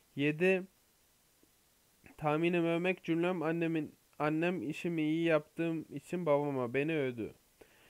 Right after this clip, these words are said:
İkinci etkinlikte birinin cevabı şiirde yiğitler koça benzetilmiştir. İki, ağırdan yanaşmalarını, kapışmalarını istemektedir. Üç, güreş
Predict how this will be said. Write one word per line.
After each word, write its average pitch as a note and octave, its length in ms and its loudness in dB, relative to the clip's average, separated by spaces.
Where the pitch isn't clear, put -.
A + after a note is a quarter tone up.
İkinci F3 280 -2
etkinlikte G3+ 420 0
birinin G3 280 4
cevabı F#3+ 600 6
şiirde F3 500 2
yiğitler F#3 520 2
koça F3+ 320 0
benzetilmiştir. C#3+ 1000 -2
İki, G3+ 460 4
ağırdan E3 560 6
yanaşmalarını, F3 800 2
kapışmalarını D#3+ 600 -2
istemektedir. C3 840 -4
Üç, - 540 -4
güreş E3 420 0